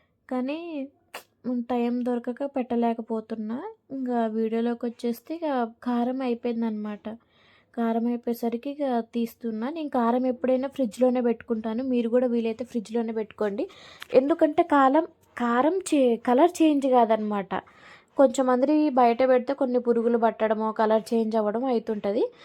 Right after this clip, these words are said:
ఖచ్చితంగా కారం మాత్రం ఫ్రిడ్జ్‌లోనే పెట్టుకోండి. మంచిగా మనం పట్టించేటప్పుడు ఎట్లుంటుందో అట్లే ఉంటుందన్నమాట. నేను ఎప్పుడైనా అంతే ఫ్రిడ్జ్‌లోనే పెట్టుకుంటా. ఖచ్చితంగా కారానికి మాత్రం నా ఫ్రిడ్జ్‌లో ఖచ్చితంగా రాకిస్తా.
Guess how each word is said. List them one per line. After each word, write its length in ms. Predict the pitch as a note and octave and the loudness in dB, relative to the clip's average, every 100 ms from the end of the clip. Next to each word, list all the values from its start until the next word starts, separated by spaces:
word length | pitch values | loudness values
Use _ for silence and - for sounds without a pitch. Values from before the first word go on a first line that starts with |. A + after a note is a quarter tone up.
| - _ | -20 _
ఖచ్చితంగా 560 | - A3+ - - B3 B3+ | -4 -4 -2 -2 -2 -2
కారం 360 | B3+ A3+ A3+ A3+ | -2 -2 0 0
మాత్రం 260 | A3 B3+ | -2 -6
ఫ్రిడ్జ్‌లోనే 480 | - G#3 G#3 A#3 A#3 | -10 -12 0 2 2
పెట్టుకోండి. 480 | A3+ G#3+ - G#3+ A#3+ | 0 -4 -4 -4 -2
మంచిగా 500 | C4+ A3+ A3 C4 C4 | -2 -2 -2 -2 0
మనం 220 | B3 A#3 | 0 -2
పట్టించేటప్పుడు 880 | A3 A3 - A#3+ A#3 B3 B3 A#3 A3+ A3 | -2 -4 -2 -8 -6 -4 -4 -4 -2 -2
ఎట్లుంటుందో 640 | G#3 G#3+ A#3 A#3 A#3 G#3+ F#4 - - - _ | -2 -2 -2 0 -2 -2 -4 -8 -20 -20 _
అట్లే 340 | G3 - A#3 B3 | -14 -4 2 4
ఉంటుందన్నమాట. 640 | A#3+ A#3 A3 G#3+ G3+ G3 C4+ | 4 0 -2 -2 -4 -4 -2
నేను 240 | C4+ G#3+ | 0 0
ఎప్పుడైనా 440 | G3 - A3 A3+ | -2 -2 0 0
అంతే 240 | A3 G3+ G#3 | -2 -4 -6
ఫ్రిడ్జ్‌లోనే 540 | - G3+ G3+ A3+ A#3 | -6 -8 -2 0 0
పెట్టుకుంటా. 460 | A3 - - F#3+ G3+ | -2 -4 -6 -6 -4
ఖచ్చితంగా 600 | G3 - D#3+ A3 A3+ A#3 | -6 -8 -8 -4 -2 -2
కారానికి 540 | A#3 G#3 G#3 A3+ A#3 A3+ | -2 0 2 0 -2 -6
మాత్రం 340 | G#3 A#3 D4 G4 _ - - _ | -4 -4 -4 -6 _ -20 -20 _
నా 100 | B3 | -4
ఫ్రిడ్జ్‌లో 440 | A#3+ A#3+ G3 A3+ A#3+ | 0 0 0 -4 -2
ఖచ్చితంగా 680 | G#3 - - - A#3 A#3+ A#3 | -4 -6 -18 -4 -2 0 0
రాకిస్తా. 600 | G#3 G3+ A3 - G3+ | 0 -2 -6 -6 -2